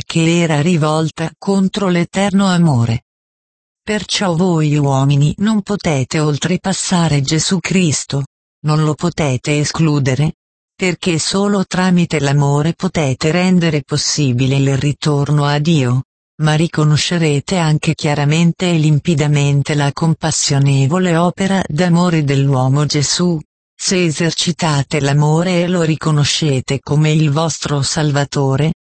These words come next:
e Gesù Cristo era l'amore incorporato e con ciò ha accolto Dio stesso in sé, la cui sostanza ora è l'amore.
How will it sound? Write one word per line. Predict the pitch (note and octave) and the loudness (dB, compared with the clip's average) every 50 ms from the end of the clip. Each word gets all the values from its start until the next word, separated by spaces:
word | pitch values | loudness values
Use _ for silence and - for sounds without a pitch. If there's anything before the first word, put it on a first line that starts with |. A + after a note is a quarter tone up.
| _ _ _ | _ _ _
e | - G#3+ G#3 E3 | -6 -4 -2 0
Gesù | D3+ E3 D#3 - - G3 E3 | 0 0 0 0 0 -2 -2
Cristo | - - F#3+ F#3+ F3+ F3+ E3+ - - - E3 | -2 0 2 2 2 2 0 -2 -2 -2 0
era | D#3 D#3 D#3 D#3 E3 D#3+ | 0 0 0 0 0 0
l'amore | D#3+ D#3+ D#3+ D#3+ E3+ F3 F3+ E3 D3+ D3 | 0 2 2 2 2 2 2 2 0 0
incorporato | C#3+ C#3+ C#3+ C3+ - D#3+ D3+ - - - - C#3 D3+ C#3 C3 C3+ - - C#3+ C#3 | 2 2 0 0 0 -2 -2 -4 -4 -4 -2 0 0 0 0 -2 -2 -2 -2 -2
e | C#3 C#3 | -2 -2
con | - - - F3 F#3 F#3+ | -2 0 0 2 2 2
ciò | - - - A3+ G#3+ G#3+ | 0 -2 -2 0 0 0
ha | G#3+ G#3 G3 | 0 0 -2
accolto | F#3+ - - - G3+ G3+ G3+ F#3 - - F3 | -2 -4 -4 -4 -2 0 -2 -2 -2 -2 -2
Dio | D#3+ F#3 G3 G#3 A#3 A#3 | 0 2 2 2 0 0
stesso | G#3+ - - - - G#3 F#3+ D#3 - - - D#3 | -2 -4 -6 -4 -2 -2 0 0 -2 -2 -2 0
in | C#3+ C#3 C#3 C#3 C3 B2+ | 0 2 2 2 0 0
sé, | - - D3+ D3+ D#3 - _ _ _ _ _ _ - | -2 -2 -2 -2 -4 -4 _ _ _ _ _ _ -2
la | E3 F3 E3+ | 0 0 0
cui | - - F#3+ G3 F#3+ - | 0 0 0 2 2 2
sostanza | - - F#3 D3+ - - - D3+ C#3+ C3+ C3+ C3+ B2+ - - D#3+ D3+ | 0 0 -2 -2 -4 -4 -4 -2 0 0 0 0 -2 -2 -2 0 0
ora | D#3 D3+ C#3 D#3+ F3+ | 2 2 0 0 0
è | F#3+ | 0
l'amore. | F#3+ F#3 F3+ F3+ F3 D#3 C3 A#2 A#2 A#2 A#2 - | 0 0 2 2 2 2 2 2 2 0 -2 -4